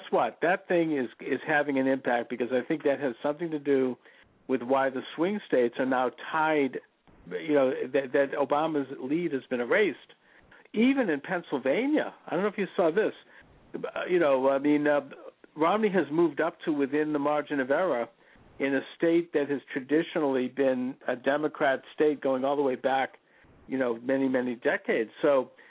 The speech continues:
his lead has been erased, and I think it has to do with the good work that people at places like World Net Daily are doing. It is making an impact. You know, Ro-, Romney is best l-, to leave that alone. I mean, he's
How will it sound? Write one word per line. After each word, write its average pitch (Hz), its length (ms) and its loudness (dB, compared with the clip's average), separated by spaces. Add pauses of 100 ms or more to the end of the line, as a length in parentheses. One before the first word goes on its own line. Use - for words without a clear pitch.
(300)
his 175 280 0
lead 214 480 0
has 190 140 0 (220)
been 170 200 0
erased, 143 540 0 (120)
and 127 120 0
I 127 100 0
think 202 240 -2
it 190 100 0
has 165 240 -2
to 151 80 -6
do 143 180 0
with 135 120 0
the 123 80 -2
good 156 260 0
work 139 340 0
that 127 180 0
people 127 480 0 (460)
at 127 180 -2
places 139 380 0
like 139 180 0
World 135 220 2
Net 127 200 0
Daily 131 360 2
are 135 180 -2
doing. 131 380 0 (340)
It 156 260 2
is 175 320 4
making 147 380 0
an 139 80 0
impact. 123 600 -4
You 135 80 0
know, 131 320 0
Ro-, 156 320 0
Romney 180 400 2
is 143 100 2 (100)
best 151 200 -2 (140)
l-, 131 140 -10 (160)
to 135 80 -6
leave 139 340 -2
that 135 200 0
alone. 131 520 0 (640)
I 143 80 -2
mean, 151 220 2
he's 160 280 0